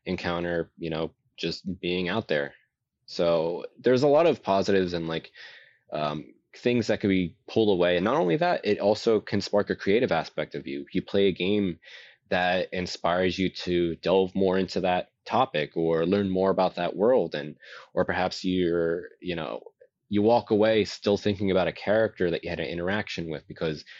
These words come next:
they had such an impact that, like, now you wanna know more about them. Now you wanna go back and replay it to find out or just see them again. So it can certainly leave a, a lasting impression in a multitude of ways. And it's,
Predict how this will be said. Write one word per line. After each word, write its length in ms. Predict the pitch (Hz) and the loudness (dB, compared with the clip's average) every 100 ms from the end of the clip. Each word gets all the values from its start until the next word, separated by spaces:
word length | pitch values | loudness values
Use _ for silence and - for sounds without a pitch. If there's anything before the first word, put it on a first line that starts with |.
| - | -4
they 80 | 101 | 0
had 140 | 101 - | 0 -2
such 280 | - 98 | -4 -2
an 100 | 92 - | -4 -4
impact 600 | 101 117 - 78 76 - | 0 0 0 -2 -4 -4
that, 260 | 82 80 80 | -6 -4 -4
like, 260 | 76 76 _ 92 | -6 -6 _ -8
now 220 | 87 98 | -2 0
you 120 | 104 | 2
wanna 180 | 98 92 | 2 2
know 120 | 80 | 0
more 200 | 85 110 | 2 2
about 260 | 80 69 - | 2 -4 -8
them. 80 | 76 | -4
Now 100 | 87 | -2
you 100 | 90 | 0
wanna 160 | 87 | 0
go 140 | 87 85 | 0 0
back 240 | 90 82 | 0 -2
and 80 | 85 | -4
replay 400 | 78 - 117 120 | -8 0 2 4
it 180 | 87 - - - _ | 2 -2 -18 -20 _
to 100 | - | -6
find 380 | - 98 95 92 | -2 0 0 2
out 180 | 92 87 | 2 2
or 60 | 82 | -2
just 240 | 82 - | -6 -2
see 180 | 110 120 | 2 2
them 160 | 82 | 0
again. 340 | 73 - 65 - | -8 -10 -14 -14
So 420 | - 82 78 - - - - | -6 -2 -2 -6 -12 -10 -6
it 100 | 113 | -2
can 120 | 131 | 0
certainly 340 | 165 147 156 | 2 2 2
leave 240 | 123 120 104 | 4 4 4
a, 360 | 90 87 82 - _ _ _ - | 2 2 0 -4 _ _ _ 0
a 80 | 110 | 2
lasting 560 | 98 101 104 - 107 | 4 2 0 -2 -2
impression 720 | 95 78 82 80 - 85 76 73 | -2 -2 -4 -2 -4 -8 -10 -10
in 100 | 95 | -6
a 60 | 90 | -2
multitude 540 | 92 98 - - 90 | 0 0 0 -4 -4
of 160 | 76 82 | -2 -4
ways. 420 | 78 73 71 - | -6 -6 -12 -14
And 220 | 76 73 73 | -14 -14 -10
it's, 340 | 82 - - | -12 -12 -20